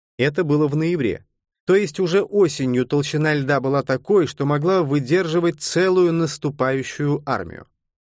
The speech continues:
Между тем, в двадцатом веке даже в самые холодные зимы прочный лёд в Финском заливе не устанавливался ранее середины декабря, как во время Советско-финской войны.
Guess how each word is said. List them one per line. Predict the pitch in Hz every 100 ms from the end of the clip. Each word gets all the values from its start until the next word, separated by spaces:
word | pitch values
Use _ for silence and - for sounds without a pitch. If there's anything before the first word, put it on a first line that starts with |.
| _ _
Между | 131 139 143
тем, | 147 165
в | 123
двадцатом | 131 131 151 147
веке | 127 185 175
даже | 113 135 143
в |
самые | - - 175 165 156 147
холодные | 147 147 156 139 139
зимы | 127 180 180 131 120 - -
прочный | - 180 190 165
лёд | 165 180
в | -
Финском | - 180 - 156
заливе | 135 147 190 185
не | 165 165
устанавливался | 147 160 165 180 175 165 151 151
ранее | 160 160 160
середины | 151 - 156 147 160
декабря, | 151 147 170 156 127 98 - -
как | - 139
во | 123
время | 127 156 160
Советско-финской | 147 131 123 139 - 147 135 120 - 123
войны. | 135 147 95 -